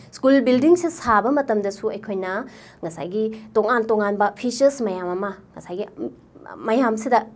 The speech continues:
activation, motivation pi ba ngamba, attractive ohen ba ngamba, building ama sahan ba, saba si su, yam important oi, aduna school building saba da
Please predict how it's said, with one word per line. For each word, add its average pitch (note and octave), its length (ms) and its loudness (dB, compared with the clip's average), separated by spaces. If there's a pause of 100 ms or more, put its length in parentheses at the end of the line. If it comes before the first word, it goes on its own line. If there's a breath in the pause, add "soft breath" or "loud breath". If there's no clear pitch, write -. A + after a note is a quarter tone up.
(120)
activation, C4 520 0
motivation A#3+ 760 0
pi C4+ 120 -4
ba D4+ 80 0
ngamba, G#3+ 340 -2
attractive D4+ 440 -4
ohen A3 240 -6
ba G#3 80 -4
ngamba, G3+ 320 -4 (320 loud breath)
building A3+ 380 -2
ama A3+ 160 -6
sahan F#3+ 340 -10
ba, F3+ 80 -8
saba F#3 600 -6
si F3+ 140 -10
su, G#3+ 260 -8 (240 loud breath)
yam F#3+ 220 -6
important A3 520 0
oi, A3+ 220 0
aduna G3 320 -8
school G3 220 -2
building C#4 340 -2
saba G#3 540 0
da A3 100 -2